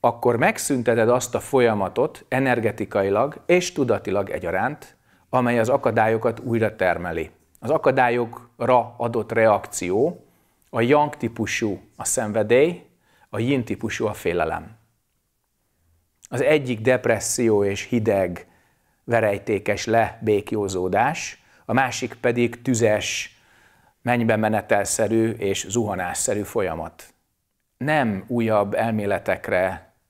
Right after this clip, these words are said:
módszerekre és struktúrákra van szükség, hanem vont ki azt az energiát a karmából, azt a tudati, azt mondanám, lelki töltetet, amitől az éget, szenvedtet, vagy fagyaszt és szenvedtet.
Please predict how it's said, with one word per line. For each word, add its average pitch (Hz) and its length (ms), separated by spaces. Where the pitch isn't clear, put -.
módszerekre 101 1040
és - 120
struktúrákra 101 760
van 95 160
szükség, 85 680
hanem 98 260
vont 127 460
ki 117 300
azt - 240
az 107 100
energiát 98 880
a - 120
karmából, 95 760
azt - 280
a 87 80
tudati, 101 760
azt - 160
mondanám, 104 520
lelki 113 460
töltetet, - 880
amitől 110 440
az 107 260
éget, 95 500
szenvedtet, 82 1120
vagy 95 280
fagyaszt 92 720
és 85 160
szenvedtet. 82 960